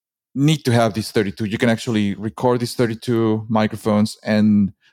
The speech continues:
down mix the stereo right away, or to five point one or seven point one, or, you know, seven point four point one,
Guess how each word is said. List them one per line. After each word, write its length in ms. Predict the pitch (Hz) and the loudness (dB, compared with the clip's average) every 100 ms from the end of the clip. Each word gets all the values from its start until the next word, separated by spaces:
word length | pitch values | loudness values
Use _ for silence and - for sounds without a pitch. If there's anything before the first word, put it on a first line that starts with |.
| _ 104 | _ -2
down 280 | 120 113 | 2 4
mix 180 | 110 107 | 2 0
the 80 | - | -8
stereo 380 | - 117 104 101 | -4 0 2 4
right 180 | 101 98 | 2 2
away, 360 | 95 95 98 | 2 2 2
or 120 | - | 0
to 120 | 113 113 | -4 -2
five 260 | 107 98 | -2 0
point 160 | 107 95 | 0 2
one 240 | 92 92 | 2 0
or 60 | 92 | -2
seven 280 | - 107 101 | 0 0 0
point 220 | 104 92 | 0 0
one, 300 | 90 87 87 - - _ - - | 2 0 -2 -8 -20 _ -20 -4
or, 400 | 107 104 98 98 - _ _ | 0 2 2 0 -4 _ _
you 80 | 117 | 0
know, 80 | 92 | 0
seven 300 | - 120 104 | 2 0 2
point 180 | 104 98 | 0 -2
four 320 | 110 98 95 | 0 0 0
point 360 | - 107 90 | -2 0 2
one, 340 | 90 95 92 | 2 2 0